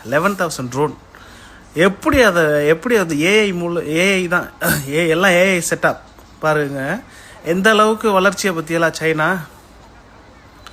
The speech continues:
ஓ, லெவன் தௌசண்ட் ட்ரோன்னா வந்து நினைச்சு கூட பார்க்க முடியல பாருங்க,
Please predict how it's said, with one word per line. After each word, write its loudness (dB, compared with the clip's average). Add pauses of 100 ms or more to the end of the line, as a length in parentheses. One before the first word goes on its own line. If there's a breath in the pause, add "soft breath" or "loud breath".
(480 loud breath)
ஓ, 0
லெவன் 2
தௌசண்ட் 0
ட்ரோன்னா 2
வந்து 0
நினைச்சு 0
கூட 2
பார்க்க -2
முடியல 0
பாருங்க, 0